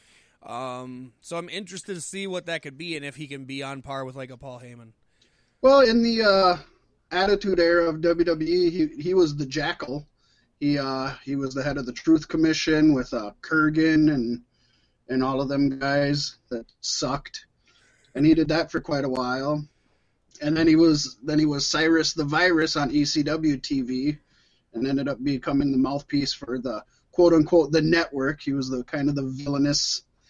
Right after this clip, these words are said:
Speaker 2: um, man in charge. He was that, he was that Vince McMahon or Eric Bischoff, you know, the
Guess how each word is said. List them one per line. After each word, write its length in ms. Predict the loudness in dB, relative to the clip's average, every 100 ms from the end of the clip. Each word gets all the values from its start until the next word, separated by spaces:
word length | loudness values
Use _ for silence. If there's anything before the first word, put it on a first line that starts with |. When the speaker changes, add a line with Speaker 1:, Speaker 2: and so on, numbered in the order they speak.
| _ _ _ _ _ _ _ _ -10
Speaker 2:
um, 500 | -6 -4 -4 -8 -10 _ _ _ _ _ _ _ _ _ _ 0
man 360 | 2 4 2
in 140 | 2 0
charge. 500 | 0 -2 -2 -6 -6
He 100 | -6
was 200 | -6 -6
that, 240 | -8 -10 -14 _ _ _
he 100 | -2
was 180 | -2 -2
that 160 | -4
Vince 260 | -2 0 0
McMahon 420 | 0 2 2 0
or 60 | -2
Eric 320 | -2 -4 -2
Bischoff, 520 | -2 0 -4 -6 -6
you 100 | -6
know, 160 | -4 -6
the 200 | -8